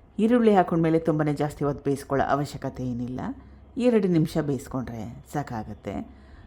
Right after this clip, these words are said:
ಸ್ವಲ್ಪ ಹಸಿ ವಾಸನೆ ಹೋದ್ರೆ ಸಾಕು. ಎರಡು ನಿಮಿಷ ಆದ್ಮೇಲೆ ಈರುಳ್ಳಿಲಿರೋ ಹಸಿ ವಾಸನೆ ಹೋಗಿದೆ, ಇಷ್ಟ್ರ ಮಟ್ಟಿಗೆ ಬೇಯಿಸ್ಕೊಂಡ್ರೆ ಸಾಕಾಗತ್ತೆ. ಹಸಿ ಬಟಾಣಿ ಸಣ್ಣ ಬಟ್ಲಲ್ಲಿ ಒಂದು ಬಟ್ಲಷ್ಟು,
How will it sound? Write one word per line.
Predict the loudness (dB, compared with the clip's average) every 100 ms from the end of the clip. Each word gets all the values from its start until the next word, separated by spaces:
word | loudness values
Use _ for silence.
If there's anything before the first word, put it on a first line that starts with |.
| -12 -2
ಸ್ವಲ್ಪ | 0 0 -4 -4
ಹಸಿ | -6 -4 -4
ವಾಸನೆ | -4 -6 -6 -6
ಹೋದ್ರೆ | -8 -14 -16 -18 -14
ಸಾಕು. | -14 -12 -10 -8 -10 -12 0 0
ಎರಡು | 2 -2
ನಿಮಿಷ | -6 -8 -10
ಆದ್ಮೇಲೆ | -8 -8 -8 -8 -8 -10 -14 -18 -16 -12 -4
ಈರುಳ್ಳಿಲಿರೋ | 2 2 2 0 -2 -2 -2
ಹಸಿ | -4 -4
ವಾಸನೆ | -6 -6 -2 -2
ಹೋಗಿದೆ, | -2 -4 -8 -10 -20 -12 -4
ಇಷ್ಟ್ರ | -2 0 0
ಮಟ್ಟಿಗೆ | 2 0 2
ಬೇಯಿಸ್ಕೊಂಡ್ರೆ | 0 0 -4 -4 -8 -10 -14 -6
ಸಾಕಾಗತ್ತೆ. | -6 -6 -12 -12 -6 -4 -4 -8 -8 -6
ಹಸಿ | -4 -2 0
ಬಟಾಣಿ | 0 0 0 0 -2 -12 -20 -8 0
ಸಣ್ಣ | 2 2
ಬಟ್ಲಲ್ಲಿ | 0 -2 -4 -2 0
ಒಂದು | 0 -2
ಬಟ್ಲಷ್ಟು, | -6 -8 -10 -8